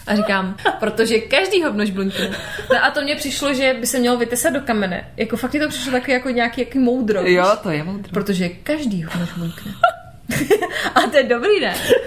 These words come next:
Speaker 1: Že to má hloubku.
Speaker 2: Jo, mně to přijde skvělý.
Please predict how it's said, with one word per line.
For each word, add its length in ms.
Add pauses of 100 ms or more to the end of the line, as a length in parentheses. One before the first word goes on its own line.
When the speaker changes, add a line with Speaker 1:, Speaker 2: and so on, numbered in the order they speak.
(160)
Speaker 1:
Že 60
to 140
má 180
hloubku. 380 (220)
Speaker 2:
Jo, 260 (640)
mně 100
to 100
přijde 280
skvělý. 500